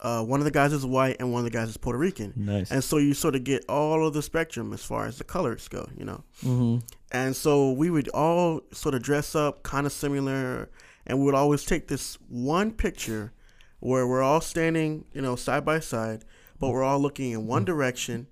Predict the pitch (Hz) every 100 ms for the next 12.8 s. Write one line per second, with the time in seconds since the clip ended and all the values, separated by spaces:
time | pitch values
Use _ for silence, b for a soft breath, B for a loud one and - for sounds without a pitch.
0 | 120 117 120 113 117 113 - 226 302 226
1 | 170 156 147 131 123 117 - - 123 110
2 | 104 113 151 151 160 175 175 139 - 147
3 | 165 156 160 165 151 131 127 92 - 175
4 | 127 - - - - _ _ - 131 156
5 | 160 240 254 247 240 190 - 214 139 139
6 | 143 135 143 151 B - 226 240 240 214
7 | 196 180 156 160 139 143 135 - 127 120
8 | - 165 165 202 202 208 202 208 190 175
9 | 151 139 175 175 160 156 135 120 135 254
10 | 190 139 127 120 117 117 113 - 117 113
11 | 123 120 113 101 - 123 - - 135 185
12 | 147 131 120 120 - 123 113 110